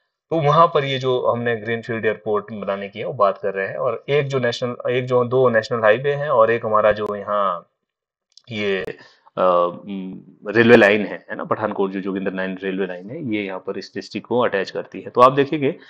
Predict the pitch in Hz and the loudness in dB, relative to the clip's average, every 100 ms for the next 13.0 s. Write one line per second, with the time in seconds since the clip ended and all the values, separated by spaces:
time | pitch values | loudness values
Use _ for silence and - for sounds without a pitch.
0 | - - - 107 107 110 135 139 156 160 | -20 -8 6 8 8 6 8 10 10 10
1 | 160 143 123 117 110 117 139 151 151 131 | 10 8 6 6 6 6 6 4 2 -2
2 | 175 120 135 135 135 123 127 143 143 120 | 0 2 2 2 4 6 6 6 4 2
3 | - 131 143 127 123 123 135 123 117 117 | 4 4 6 6 6 4 2 2 2 2
4 | 123 104 101 113 123 165 _ _ - - | 0 -2 -2 -4 -4 -10 _ _ -20 -2
5 | 104 202 - 135 127 127 127 139 135 - | 4 4 4 4 4 4 6 6 6 6
6 | 139 139 135 123 - 131 131 139 147 127 | 6 6 6 2 4 8 8 8 4 0
7 | 123 - 131 135 127 120 110 123 127 127 | -4 0 2 4 4 4 6 4 6 6
8 | 117 117 123 120 117 113 113 120 127 123 | 6 4 0 2 4 4 4 2 2 4
9 | 120 120 120 123 120 117 120 117 120 113 | 4 4 4 2 2 0 0 -2 2 4
10 | 117 117 117 117 123 117 123 113 107 113 | 4 4 0 0 0 2 4 4 4 0
11 | 110 113 113 113 107 110 117 - 113 113 | 0 2 2 0 0 2 2 2 0 0
12 | 104 107 - 107 110 110 110 123 123 | -2 -6 -6 -2 0 0 0 -2 -4